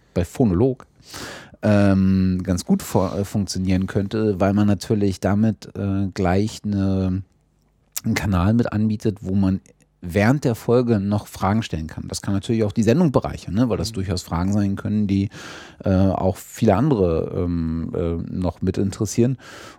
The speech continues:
Speaker 1: Und, ähm, wenn man das aufgreifen kann, wenn's passt, ähm, ja, warum nicht? Also
Speaker 2: Ja.
Speaker 1: wir sch-, wir schauen mal.
Speaker 2: Wir schauen einfach mal.
Speaker 1: Genau.
Speaker 2: Weil da kann man auch natürlich gut auf, ähm, Zuhörerfragen,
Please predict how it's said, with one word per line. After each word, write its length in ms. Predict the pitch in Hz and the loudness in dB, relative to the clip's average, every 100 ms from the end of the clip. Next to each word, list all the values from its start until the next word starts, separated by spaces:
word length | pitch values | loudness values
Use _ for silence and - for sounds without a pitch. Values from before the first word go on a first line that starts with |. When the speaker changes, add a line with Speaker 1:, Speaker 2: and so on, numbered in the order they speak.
| _ | _
Speaker 1:
Und, 800 | - 92 90 90 87 87 82 - - | 2 4 4 4 2 0 -2 -6 -2
ähm, 580 | 87 85 85 82 82 80 | 0 2 0 0 0 0
wenn 100 | 90 | 2
man 160 | 87 | 2
das 160 | 82 85 | 0 -2
aufgreifen 560 | - 80 - 85 107 113 | -4 -6 -2 -2 0 0
kann, 240 | 127 127 | 2 2
wenn's 180 | 95 - | 0 -2
passt, 400 | - 120 - - | -2 -2 -2 -2
ähm, 880 | 110 104 104 104 107 - - - - - _ - | 2 2 0 -4 -6 -8 -8 -10 -12 -18 _ -2
ja, 120 | 127 | 0
warum 280 | - 80 87 | 2 0 0
nicht? 200 | 123 - | -2 -4
Also 340 | - 82 85 98 - _ - | -6 -4 -4 -6 -10 _ 0
Speaker 2:
Ja. 80 | |
Speaker 1:
wir 80 | 123 | 2
sch-, 140 | 120 - | 2 2
wir 120 | 147 | 2
schauen 280 | 127 104 95 | 4 2 2
mal. 200 | 76 85 _ - | 0 -6 _ -12
Speaker 2:
Wir 100 | - | -8
schauen 240 | 143 120 113 | -4 -4 -4
einfach 340 | 107 113 113 | -6 -10 -10
mal. 180 | 113 113 - - | -10 -12 -14 -4
Speaker 1:
Genau. 200 | 101 90 | 0 4
Speaker 2:
Weil 80 | 120 | 4
da 80 | 120 | 2
kann 140 | 127 | 2
man 100 | 127 | 2
auch 100 | 120 | 2
natürlich 300 | 123 127 120 | 0 -6 -10
gut 220 | - 139 | -6 -6
auf, 400 | - 117 120 - - | -2 0 -2 -4 -4
ähm, 400 | 117 117 113 117 | -2 0 -4 -8
Zuhörerfragen, 960 | - 135 127 120 117 - 110 110 110 110 | -6 -4 -2 -4 -4 0 2 2 -2 -10